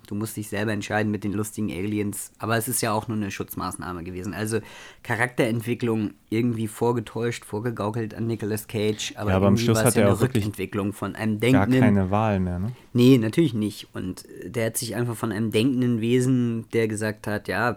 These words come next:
Speaker 1: pff, shit happens, macht euch eine eigene Meinung“, zu einem, der einfach nur noch blind, äh, weggelaufen ist, dann zu seinem gottesfürchtigen Vater,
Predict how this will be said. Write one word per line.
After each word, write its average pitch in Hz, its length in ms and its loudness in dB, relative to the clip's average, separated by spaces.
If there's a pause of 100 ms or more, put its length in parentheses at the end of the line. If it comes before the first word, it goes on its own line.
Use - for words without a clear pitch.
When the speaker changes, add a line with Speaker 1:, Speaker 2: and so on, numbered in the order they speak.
(160)
Speaker 1:
pff, - 220 -18
shit 113 300 -2
happens, 135 680 0 (120)
macht 117 260 -4
euch 107 120 -6
eine 104 140 -4
eigene 127 340 2
Meinung“, 131 640 4 (280)
zu 101 180 -6
einem, 113 300 0
der 113 420 2
einfach 107 280 -2
nur 113 160 0
noch 104 160 -2
blind, 107 720 -2
äh, 147 80 -20 (880)
weggelaufen 120 540 2
ist, 117 220 -4
dann 110 160 0
zu 107 120 -8
seinem 104 380 -2 (560)
gottesfürchtigen 139 840 4
Vater, 120 800 4